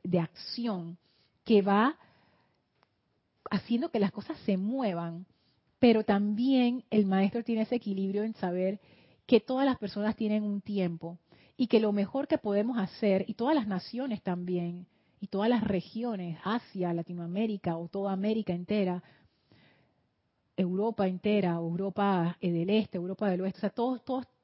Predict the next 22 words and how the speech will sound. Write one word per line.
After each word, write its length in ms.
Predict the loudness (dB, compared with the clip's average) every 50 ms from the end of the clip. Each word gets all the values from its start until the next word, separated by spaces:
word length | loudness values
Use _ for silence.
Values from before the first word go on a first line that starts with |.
| _ _
tenemos 340 | -2 0 0 0 -4 -6
como, 500 | -6 -6 -4 -4 -4 -4 -6 -6 -8 -10 -14 _ -20 -20 _ _ _ _ _
pertenecemos 560 | 8 8 8 8 8 4 2 0 2 2 2
a 60 | 2
muchos 280 | 0 0 -2 -4 -4 -4
grupos, 340 | -4 -4 -4 -4 -6 -6 -6
¿no? 220 | -6 -6 -8 -10 -12 _ _ _ _ _ _ _ _ _ _ _ _ _ _ _ _
Y 120 | -8 -2 0
tenemos 400 | 2 2 2 2 0 0 0 0
esa, 640 | 0 0 0 -2 -2 0 0 2 2 0 -2 -2 -4 -8 -10 -14 _ _ _ _ _ _ _ _ _ _ _ _ _ _ _ _ _ _ _ _
ese 240 | -6 0 2 2
momento, 520 | 2 2 0 2 2 2 2 2 0 -2 -6
ese 180 | -4 -2 -4
tiempo 720 | -4 -4 -4 0 0 2 2 0 -2 -6 -8 -10 -10 -10 -14 _ _ _ _ _ _ _ _ _ _
en 120 | -2 0 0
el 100 | 0 0
cual 200 | 0 0 0 0
nos 140 | -2 -6 -6
toca 580 | _ -6 -6 -4 0 0 2 2 2 -2 -4 -8 _ _ _ _ _ _ _ _ _ _ _ _ _ _ _ _ _ _ _
despertar 560 | 0 0 0 2 0 0 0 2 2 4 4 4
esa 260 | 2 0 0 -4 -2
luz. 400 | -2 -4 -6 -8 -8 -10 -14